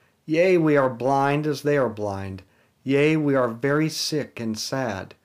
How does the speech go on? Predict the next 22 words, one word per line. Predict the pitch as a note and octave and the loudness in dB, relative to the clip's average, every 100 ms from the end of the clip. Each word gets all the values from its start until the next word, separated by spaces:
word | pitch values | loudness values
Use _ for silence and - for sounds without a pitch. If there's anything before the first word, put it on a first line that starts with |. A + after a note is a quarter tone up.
| _ _ | _ _
who | B2+ | -6
bring | A2 B2+ B2+ A#2+ | -2 -2 -2 0
good | B2+ A#2+ | -2 -2
news | C3 E3 A2 F#2 - | -2 -2 -2 -6 -10
to | A#2 G#2+ | -10 -4
all | A2+ A2 | -2 -2
mankind." | G#2+ G#2+ G#2 - A2+ G2+ G2 - _ _ _ _ _ _ _ _ _ _ _ _ - | -2 -4 -8 -8 -8 -8 -10 -14 _ _ _ _ _ _ _ _ _ _ _ _ -2
When | D3 E3 | 2 4
we | E3+ | 2
feel | E3 A3 G#3+ | 0 2 4
like | B2+ G#2 | 2 0
this, | - G#2 G2+ - - _ _ _ _ _ | -4 -8 -8 -12 -14 _ _ _ _ _
our | B2+ C3+ C3+ | 2 2 2
first | - F3+ F#3+ F#3 - _ _ | 0 0 0 -2 -10 _ _
recourse | C3+ E3 E3+ - A2+ G2+ - - - _ _ | -2 -2 -2 -4 -6 -6 -10 -16 -18 _ _
should | - B2 G#2+ | -8 -6 -4
be | B2+ E3 F3 | -2 0 -2
to | - D#3+ | -6 -6
the | |
Mother | C3+ A#2 G#2+ A2+ | -2 -2 -2 -2
of | G#2 | -4
God. | - F#2+ F#2 | -6 -8 -8